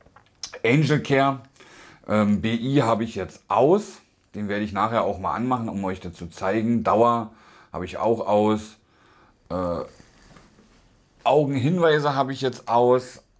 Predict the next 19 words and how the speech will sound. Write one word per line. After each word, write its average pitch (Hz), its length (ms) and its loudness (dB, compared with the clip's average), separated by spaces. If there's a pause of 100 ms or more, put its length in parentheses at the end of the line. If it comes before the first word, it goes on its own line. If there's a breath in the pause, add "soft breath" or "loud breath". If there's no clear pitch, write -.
(420)
Low 120 220 2
Blue 135 240 -4
Light 139 340 0
habe 107 140 -8
ich 107 100 -14
Multimedia. 113 840 -4 (120)
Das 82 160 -16
habe 92 120 -10
ich 90 100 -12
euch 87 160 -10
ja 92 120 -8
schon 87 180 -12
eben 107 160 -8
gezeigt. 107 480 -6
Da 90 60 -4
können 85 200 -10
wir 82 80 -6
hier 87 180 -6
halt. 87 100 -6